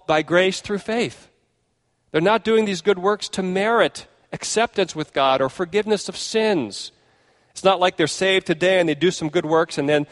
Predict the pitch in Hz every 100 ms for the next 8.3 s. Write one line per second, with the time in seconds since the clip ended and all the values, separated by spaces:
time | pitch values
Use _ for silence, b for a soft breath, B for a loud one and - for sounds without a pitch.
0 | B - 139 156 165 180 156 160 139 143
1 | 143 135 - 160 147 139 _ 147 160 147
2 | 143 135 _ 165 151 160 156 151 151 143
3 | 151 - 175 220 143 - b b b b
4 | b _ _ _ _ 170 160 - 151 165
5 | 160 139 127 131 151 175 196 196 190 190
6 | 190 190 135 123 123 151 160 120 - _
7 | _ _ _ - 127 - - 170 175 135
8 | 117 117 -